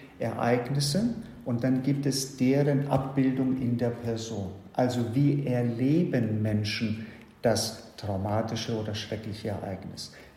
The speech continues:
Natürlich ist es nicht unwichtig, das Ereignis sich anzuschauen.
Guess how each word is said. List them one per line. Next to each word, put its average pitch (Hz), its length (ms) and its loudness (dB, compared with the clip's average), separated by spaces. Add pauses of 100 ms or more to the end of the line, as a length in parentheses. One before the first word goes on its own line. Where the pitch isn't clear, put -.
Natürlich 143 420 2
ist 135 140 0
es 117 200 -4
nicht 117 260 -4
unwichtig, 123 800 4 (400)
das 107 200 0
Ereignis 117 920 0
sich - 200 -10 (100)
anzuschauen. 110 600 -2